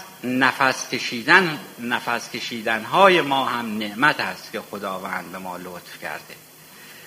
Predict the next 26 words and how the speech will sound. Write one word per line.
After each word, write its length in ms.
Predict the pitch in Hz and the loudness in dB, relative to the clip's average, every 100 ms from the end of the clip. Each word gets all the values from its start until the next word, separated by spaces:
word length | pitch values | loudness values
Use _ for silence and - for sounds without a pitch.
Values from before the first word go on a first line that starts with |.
| - - | -6 -2
و 40 | |
این 220 | 120 208 | 2 2
لطفی 440 | 214 208 202 - 165 | 6 6 4 -2 -2
که 120 | 160 | -2
خداوند 640 | 143 147 143 135 131 127 | -2 2 4 4 2 0
به 60 | 123 | -2
ما 220 | 127 117 | -4 -4
کرده 480 | 127 113 107 110 101 | -2 -4 -4 -8 -8
و 40 | 117 | -6
این 300 | 165 190 190 | -2 2 4
نفس‌هایی 640 | - 160 139 143 139 135 | 4 2 2 0 0 -2
که 120 | - | -4
ما 200 | 127 120 | -4 -2
می‌کشیم 640 | 120 113 117 104 117 113 - - | -4 -6 -8 -8 -8 -10 -14 -10
عید 220 | - - 107 | -6 -2 -2
است 340 | 87 - - | -4 -8 -12
برای 300 | - 170 80 | -10 -10 -12
ما. 280 | 78 - - - - - - - - - - - | -16 -18 -20 -20 -20 -20 -20 -20 -20 -20 -20 0
در 180 | 120 113 | 2 2
چه 360 | - - 208 | -2 2 4
صورتی 580 | 214 - 180 170 165 175 | 4 2 4 4 4 0
برای 400 | 160 151 147 147 | 2 2 2 0
ما 200 | 131 135 | -2 -2
عید 180 | 131 127 | -4 -4
است؟ 320 | 123 117 - | -4 -6 -8
در 160 | 110 | -8